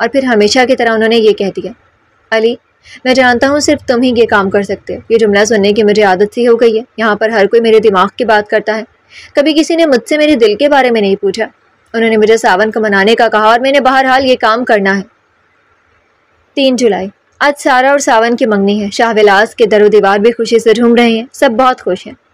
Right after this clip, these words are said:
सावन ने इस अरसे में जिस तेज़ी से कारोबारी असरार व रमूज सीखे हैं, उसने सबको हैरान कर दिया है। सब इसका credit मुझे दे रहे हैं। सारा ने पिछले महीने से मुझसे कोई बात नहीं की, अलबत्ता सावन से अब वो अच्छी तरह बात करती है।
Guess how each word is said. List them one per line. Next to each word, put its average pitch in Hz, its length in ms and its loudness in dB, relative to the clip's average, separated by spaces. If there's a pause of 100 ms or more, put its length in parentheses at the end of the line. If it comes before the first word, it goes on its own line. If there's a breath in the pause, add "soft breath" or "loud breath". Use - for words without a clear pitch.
(160)
सावन 202 300 0
ने 208 80 2
इस 214 120 -2
अरसे 196 220 0
में 214 120 -2
जिस 214 200 0
तेज़ी 208 240 -4
से 233 120 0
कारोबारी 202 520 2
असरार 202 320 0
व 202 40 2
रमूज 202 300 0
सीखे 214 260 -2
हैं, 233 160 -4 (280 loud breath)
उसने 240 220 0
सबको 247 320 -2
हैरान 208 440 0
कर 208 140 -2
दिया 208 220 2
है। 202 100 -8 (400)
सब 220 120 2
इसका 220 200 -2
credit 214 380 0
मुझे 214 240 2
दे 233 140 4
रहे 220 160 -2
हैं। 214 100 -8 (520 loud breath)
सारा 294 280 0
ने 339 100 0
पिछले 302 280 0
महीने 269 320 0
से 285 100 -2
मुझसे 262 240 0
कोई 240 160 2
बात 185 280 0
नहीं 190 100 -6
की, 202 100 -4
अलबत्ता 202 320 0
सावन 220 340 0
से 247 80 -4
अब 196 120 -4
वो 214 60 2
अच्छी 214 200 0
तरह 214 220 -2
बात 196 260 0
करती 208 320 -2
है। 214 80 -12